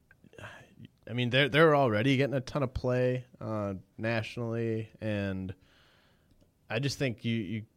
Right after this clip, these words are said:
capitalize on that. You bring up the guy that everybody, I mean, George Springer's up, you know, Singleton's been up,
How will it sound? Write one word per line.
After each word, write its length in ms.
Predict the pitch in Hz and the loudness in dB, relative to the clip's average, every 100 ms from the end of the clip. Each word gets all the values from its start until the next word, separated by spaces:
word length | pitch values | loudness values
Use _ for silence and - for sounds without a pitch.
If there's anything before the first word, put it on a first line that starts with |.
| - | -6
capitalize 760 | - 131 - 92 92 90 85 | 0 0 0 -4 -2 -4 -6
on 160 | 90 92 | -10 -8
that. 240 | 90 92 | -10 -10
You 80 | 95 | -12
bring 300 | 98 107 113 | -6 -4 -2
up 320 | 107 107 - - | -2 -4 -6 -10
the 100 | 101 | -6
guy 260 | 98 104 | -2 0
that 160 | 101 - - | -2 -4 -6
everybody, 440 | 110 117 110 - | -4 -2 -2 -4
I 40 | 107 | -6
mean, 260 | 98 95 - - | -8 -8 -12 -18
George 280 | - 120 - | -2 -2 -2
Springer's 420 | - 117 113 110 | -4 -2 -2 -2
up, 320 | 110 104 104 98 | 0 0 -2 -4
you 60 | |
know, 80 | 90 | -6
Singleton's 580 | - 113 107 - 104 - | -4 -4 -4 -4 -8 -4
been 200 | 104 101 | -4 -2
up, 320 | 101 98 | -2 -2